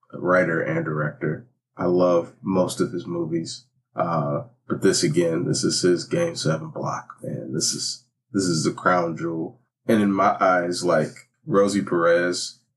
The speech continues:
what she does at the beginning of the movie with that dance is the most hip-hop thing ever. Contextually, it's beautiful. I think it's just shot wonderfully and really just represents the beauty that exists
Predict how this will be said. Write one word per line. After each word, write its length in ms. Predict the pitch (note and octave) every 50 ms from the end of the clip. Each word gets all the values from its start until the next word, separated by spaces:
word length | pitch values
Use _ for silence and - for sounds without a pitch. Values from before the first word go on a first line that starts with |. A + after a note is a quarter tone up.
| _ -
what 180 | - G2 F#2+
she 160 | - - G#2
does 300 | F2 - F2 F2 F2+ F2
at 60 | E2+ -
the 80 | -
beginning 420 | E2+ E2 D#2 D#2+ F2 F#2 F#2 F2+ F2
of 80 | E2
the 60 | D#2+
movie 420 | D#2+ D#2+ D#2 E2 F2 E2+ E2+ E2+ E2
with 180 | D#2 - -
that 240 | - - - - -
dance 400 | E2 D#2+ E2+ E2 D2+ - - - -
is 100 | F#2 -
the 60 | F2+
most 300 | E2 D2+ D2+ - - -
hip-hop 500 | - - - D2+ D2+ - - - _ _ _ _ _ _
thing 340 | - - F2+ F2 D2+ D#2+ -
ever. 460 | - - - - - - - - - _ _ _ _ -
Contextually, 800 | - - - - - G#2 G2 - - - - F#2+ F#2 F2 E2+ E2
it's 180 | E2+ - - -
beautiful. 840 | - - - - F2+ F2 F#2+ F2+ - - - - - G3 - - _ _ _ _ _ _ -
I 80 | G2+
think 180 | G2+ - G#2 G#2
it's 100 | G2 -
just 180 | - F#2 - -
shot 340 | - - G2+ F2 - -
wonderfully 720 | - F2 F2+ F2 E2+ F#2 F2+ - - G2+ G2+ G2+ - - - -
and 160 | G2+ F#2+ F#2
really 220 | G2 F#2 F#2 F2+
just 180 | E2+ E2+ - -
represents 600 | F2+ E2+ - - E2 D#2+ E2 F2 E2+ - - -
the 100 | - D2+
beauty 420 | - - - - F2+ F2+ F2 F2 -
that 140 | - -
exists 540 | D3 C#3 - G2 F#2+ F2+ - - - - _